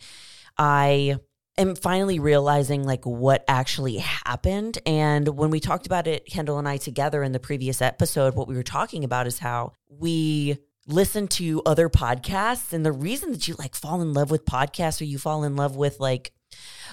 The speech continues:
like, following other people's lives is because you feel connected to them in some sort of way, you know?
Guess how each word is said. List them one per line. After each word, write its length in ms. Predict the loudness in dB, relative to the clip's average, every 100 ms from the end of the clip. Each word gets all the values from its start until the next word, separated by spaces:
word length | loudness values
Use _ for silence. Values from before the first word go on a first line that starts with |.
| 4
like, 200 | 4 6
following 400 | 4 4 4 4
other 160 | 4
people's 360 | 2 -2 -4 -4
lives 300 | -2 -4 -6
is 60 |
because 360 | -6 -6 -4 -6
you 80 | -4
feel 160 | -2
connected 520 | 0 -2 -2 -6 -8 -6
to 120 | -2
them 180 | 0 0
in 80 |
some 200 | -2 -4
sort 240 | -2 -2 -2
of 100 | -2
way, 220 | -4 -6 -12 _ _ _
you 100 | 4
know? 340 | 6 6 4